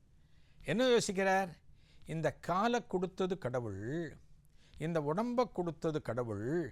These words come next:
இந்த காலுக்கு ஒரு சின்ன பழுது ஏற்பட்டு விட்டது என்று சொன்னால், அதற்கு நான் இத்தனை ரூபாய் செலவழித்து சிகிச்சை எடுத்து கொள்ள வேண்டுமா?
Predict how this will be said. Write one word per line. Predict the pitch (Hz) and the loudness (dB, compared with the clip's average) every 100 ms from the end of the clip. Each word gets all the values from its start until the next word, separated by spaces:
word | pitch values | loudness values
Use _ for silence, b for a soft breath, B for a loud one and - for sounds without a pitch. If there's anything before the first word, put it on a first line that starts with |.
| B B B | B B B
இந்த | 165 180 170 | -4 0 0
காலுக்கு | - 170 214 240 233 - 254 | 0 0 4 4 4 0 0
ஒரு | 214 170 | 2 0
சின்ன | - 185 214 233 254 - | -2 -2 0 0 -2 -2
பழுது | - 165 226 220 214 | 2 4 4 2 0
ஏற்பட்டு | 151 180 - 190 - 170 | 2 0 -2 -4 -2 -2
விட்டது | 160 - 156 143 | -2 -4 -4 -2
என்று | 131 127 | -4 -4
சொன்னால், | 127 127 135 127 98 104 156 240 - B B B | -4 -4 -4 -4 -2 0 0 0 -6 B B B
அதற்கு | 123 214 - - | -2 -2 -2 -4
நான் | 269 269 165 139 | 0 0 -2 -6
இத்தனை | - 247 233 226 | -2 2 2 4
ரூபாய் | 190 226 254 262 - | 2 4 4 2 0
செலவழித்து | 160 175 185 190 - 285 | 2 2 2 0 0 -2
சிகிச்சை | - 220 254 269 | -2 -2 -2 -2
எடுத்து | 254 240 - 285 | 0 -2 -4 -6
கொள்ள | - 226 | -2 0
வேண்டுமா? | 202 180 175 160 | 0 0 -2 -4